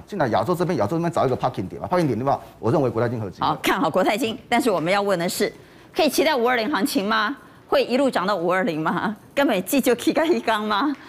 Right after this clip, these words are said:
Speaker 2: 所以来问各位，可以期待这个波段、短波段的五二零行情吗？请举牌，可以期待给我圈，可以期待吗？可以期待吗？来，我们来看，有两票认为可以期待，宪哥放中间，蔡总给差啊。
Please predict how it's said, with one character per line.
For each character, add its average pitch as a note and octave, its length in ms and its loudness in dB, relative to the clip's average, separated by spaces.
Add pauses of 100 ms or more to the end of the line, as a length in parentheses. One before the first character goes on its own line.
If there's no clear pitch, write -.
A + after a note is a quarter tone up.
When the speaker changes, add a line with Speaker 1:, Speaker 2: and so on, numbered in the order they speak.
(160)
Speaker 2:
所 D4 100 2
以 C4+ 220 2
来 A3 100 2
问 C4+ 140 2
各 C4 180 0
位， G#3+ 220 0
可 A#3 80 0
以 G3+ 80 0
期 - 280 0
待 A#3+ 320 -2
这 B3+ 140 0
个 G3+ 80 0
波 B3 220 2
段、 B3 220 -2
短 E3 220 0
波 C4+ 160 2
段 C4 160 0
的 F#3+ 100 -4
五 F3 140 0
二 F#3+ 60 2
零 F3 160 -2
行 D3+ 160 -2
情 F3 180 -2
吗？ F#3 220 -2
请 B3 240 0
举 G3 180 0
牌， B3 280 -2 (280)
可 F#4 80 2
以 C#4+ 60 2
期 - 140 2
待 C4 120 2
给 A3 80 -8
我 F#3 80 -2
圈， - 240 -2 (640)
可 - 80 0
以 C#4 60 4
期 C4+ 160 0
待 C#4+ 160 0
吗？ C4 180 0
可 C4+ 80 -2
以 A#3 40 0
期 A3 160 -4
待 B3 120 2
吗？ A#3 260 -2
来， F3 100 0
我 - 80 -4
们 E3 100 -4
来 D#3+ 100 0
看， - 240 -2 (580)
有 A3 280 2 (280)
两 G#3+ 220 2
票 D4 220 2
认 C4+ 120 0
为 G#3 60 -2
可 G3+ 120 -2
以 F3+ 40 -2
期 - 220 -2
待， G3+ 320 -2 (320)
宪 C#4 180 0
哥 C#4 80 4
放 B3+ 160 0
中 A#3 160 0
间， A#3 220 0
蔡 F#4 220 -4
总 A3+ 160 0
给 F3 180 0
差 - 220 -8
啊。 F3+ 260 -10